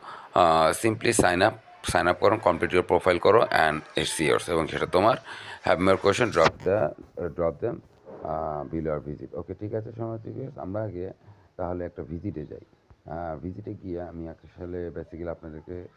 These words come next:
সম্পূর্ণরূপে সেটা তুলে ধরার চেষ্টা করতেছি যে টেনটা পায়ে আসলে আপনি সাথে সাথে উইথড্রটা করতে পারবেন না, আপনার কিছুটা সময় লাগবে। এখান থেকে যদি একটু দেখেন, আহ, সরি, এটা হচ্ছে ইভেন্ট ডিউরেশনটা হচ্ছে ডিসেম্বর ফার্স্ট, টু থাউজেন্ড টোয়েন্টি ফোর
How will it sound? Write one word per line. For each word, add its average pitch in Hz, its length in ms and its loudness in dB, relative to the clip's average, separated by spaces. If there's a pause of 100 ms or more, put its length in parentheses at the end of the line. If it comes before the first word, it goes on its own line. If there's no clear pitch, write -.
(100)
সম্পূর্ণরূপে 87 800 -10
সেটা - 160 -14
তুলে 90 240 -10
ধরার 92 220 -8
চেষ্টা 101 300 -14
করতেছি 101 460 0 (540)
যে 78 180 -8 (200)
টেনটা 95 260 4
পায়ে 104 220 4
আসলে 95 240 2
আপনি 95 180 2
সাথে - 280 0
সাথে 107 180 0
উইথড্রটা 90 360 4
করতে 87 320 -2
পারবেন 80 360 -2
না, 73 280 -2 (380)
আপনার - 240 0
কিছুটা 82 360 -2
সময় 80 340 2
লাগবে। 73 280 2
এখান 87 300 -2
থেকে 85 140 -2
যদি 80 180 -2
একটু 82 140 -6
দেখেন, 73 360 -2 (440)
আহ, 73 580 2 (1200)
সরি, 82 400 -6 (1500)
এটা 90 220 0
হচ্ছে 95 280 2
ইভেন্ট 92 320 4
ডিউরেশনটা 95 480 4
হচ্ছে 104 200 4
ডিসেম্বর 95 420 2
ফার্স্ট, 107 400 4
টু 92 80 -2
থাউজেন্ড 92 340 2
টোয়েন্টি 95 240 4
ফোর 135 280 4